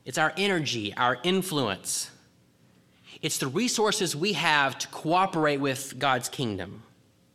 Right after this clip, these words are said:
with God's new world. And a while back when we were thinking about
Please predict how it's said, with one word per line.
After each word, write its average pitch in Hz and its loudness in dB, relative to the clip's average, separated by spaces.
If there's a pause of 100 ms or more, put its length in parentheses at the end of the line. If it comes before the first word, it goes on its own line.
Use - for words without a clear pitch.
(280)
with - -16
God's 147 0 (640)
new 131 -2
world. 110 -4 (1500)
And 151 0
a 143 2
while 208 4
back 180 4
when 170 0
we 151 0
were 143 2
thinking 180 -2
about 131 2